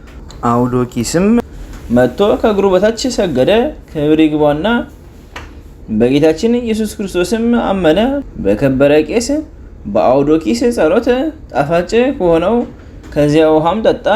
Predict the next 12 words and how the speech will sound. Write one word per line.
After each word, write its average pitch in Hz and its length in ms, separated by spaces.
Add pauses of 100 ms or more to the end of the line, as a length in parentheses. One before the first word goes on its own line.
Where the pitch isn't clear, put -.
(1000)
በዚያም 139 460
ውሃ 180 200
ውስጥ 226 220 (240)
ታላቅ 175 540
ኃይል 175 340
የሚሰራ 175 560 (100)
ሆነ። 170 220 (440)
እርሱ 131 240 (760)
ለአማንያን 147 680
የሚጣፍጥ 220 720 (100)
ሲሆን 190 340 (120)
ለካህዲያንና 160 680